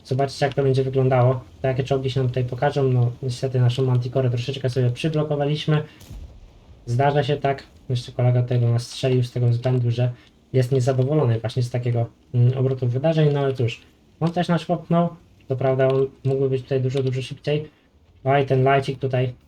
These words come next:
mógłby być tak naprawdę naszą pierwszą fajną zdobyczą, aczkolwiek on chyba wie o tym i sobie po prostu stąd pojedzie. Ewentualnie będzie chciał sobie jeszcze tutaj jakoś tu uciec. Widzę też, że jest siódmy tutaj, podjeżdża nam na blisko.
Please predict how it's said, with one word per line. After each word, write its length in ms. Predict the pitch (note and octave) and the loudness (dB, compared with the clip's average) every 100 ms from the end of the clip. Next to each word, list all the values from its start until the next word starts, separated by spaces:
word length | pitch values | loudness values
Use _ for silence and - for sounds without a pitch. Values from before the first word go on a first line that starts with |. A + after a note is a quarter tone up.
| - | -8
mógłby 260 | C3+ C3+ B2+ | -4 0 2
być 220 | C3 B2+ | 2 0
tak 220 | B2+ B2 | -4 -4
naprawdę 280 | B2+ C3 B2+ | -4 -2 0
naszą 340 | B2+ C3+ B2+ B2 | -2 0 -2 -2
pierwszą 420 | - C3+ C3+ C3 B2 _ _ _ _ _ - | -6 -4 -2 -2 -4 _ _ _ _ _ 0
fajną 280 | D3 D3 C3+ | 2 2 0
zdobyczą, 480 | C#3 C#3 C3+ F3 F3+ _ _ | -2 -2 0 0 -2 _ _
aczkolwiek 400 | - C3+ C3+ C3+ | -6 0 0 0
on 100 | C3 | 0
chyba 220 | C#3 B2+ | 2 2
wie 180 | C#3 C#3+ | 2 2
o 40 | |
tym 180 | C3+ C3 | 2 -2
i 40 | |
sobie 180 | B2 B2+ | -2 -4
po 140 | B2 B2+ | -4 -4
prostu 300 | C3+ C3 - | -4 -6 -6
stąd 220 | - C3+ | -4 -2
pojedzie. 400 | C#3 B2+ A#2+ F3 - _ _ _ _ _ | 0 -2 0 -2 -6 _ _ _ _ _
Ewentualnie 500 | D3+ D3 B2+ C3+ C3+ | -4 -2 0 2 2
będzie 180 | C3 B2 | 2 0
chciał 160 | B2 B2+ | -2 -4
sobie 200 | B2 B2+ | -2 0
jeszcze 260 | B2 - | 0 -2
tutaj 420 | B2 B2 A#2+ A#2+ - | -8 0 2 2 -2
jakoś 280 | B2+ B2+ B2 | -4 -2 -2
tu 120 | C#3 | -2
uciec. 340 | C3 B2 C#3 - _ _ _ _ _ _ - | -2 -2 -6 -8 _ _ _ _ _ _ -6
Widzę 180 | C#3 D3 | 0 2
też, 220 | C#3+ C3 | 2 2
że 120 | D3 | 0
jest 120 | C3 | 0
siódmy 280 | - D#3 C3 | -2 0 0
tutaj, 180 | B2 A#2+ | 0 -2
podjeżdża 380 | B2+ B2+ B2 B2+ | 2 2 2 4
nam 160 | B2+ | 4
na 80 | B2+ | 4
blisko. 420 | B2+ B2 - D#3+ | 2 -2 -2 -6